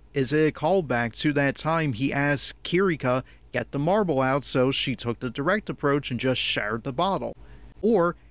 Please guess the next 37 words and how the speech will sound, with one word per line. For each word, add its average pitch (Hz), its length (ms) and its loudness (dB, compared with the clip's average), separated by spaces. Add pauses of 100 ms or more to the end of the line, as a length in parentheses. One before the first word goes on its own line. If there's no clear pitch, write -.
(200)
am 202 180 4
I 208 160 4
overreading 135 640 2
all 104 200 -6
this? - 400 -8 (380)
Probably. - 600 -4 (500)
Based 233 320 2
on 226 280 2
this 160 160 4
trailer, 143 480 2
which 123 280 0
chapters 175 560 0
do 147 120 2
I 131 80 2
think 135 320 0
will 131 180 2
be 143 180 2
adapted 120 600 0
in 131 280 0
today's 113 520 -2
episode? - 560 -6
If 156 180 0
the 160 160 2
episode 233 560 0
is 160 160 0
titled 156 460 0
The 135 160 2
Answer 185 320 -2
to 160 480 -2
Everything, 135 640 0
that's 285 440 0
a 214 220 2
close 202 460 2
enough 143 520 0
version 160 840 0
of 135 200 -4
how 143 540 2